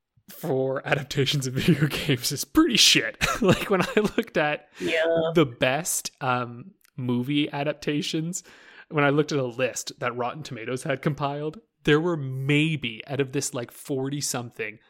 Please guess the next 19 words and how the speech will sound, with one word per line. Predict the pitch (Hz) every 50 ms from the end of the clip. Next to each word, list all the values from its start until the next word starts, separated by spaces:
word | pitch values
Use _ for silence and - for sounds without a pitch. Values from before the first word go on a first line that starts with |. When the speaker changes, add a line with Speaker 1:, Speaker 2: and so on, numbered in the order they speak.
| _ _ _
Speaker 1:
three | - - - - - 165 170 175 170
or | 165
four | 147 - - 147 127 127 120 120
that | 120 131 117 113
were | 139 139
above | 135 135 - 139 127 127 131 135 - -
Rotten. | 143 143 135 131 131 - - 185 214 -
<laughs> | - - - - - - -
Like, | - - - - - -
they | 175 - -
were | 190 175 -
almost | - 175 170 - - 180 165 -
all | - 151 147 147 151 160 165
in, | 165 156 147
like, | 139 139 143 143 - _ - - - - - - - -
the | 175 170
twenties | - - - 160 151 139 143 151 151 156 156 165 175 -
and, | - - 151 143
like, | 139 135 135 139 135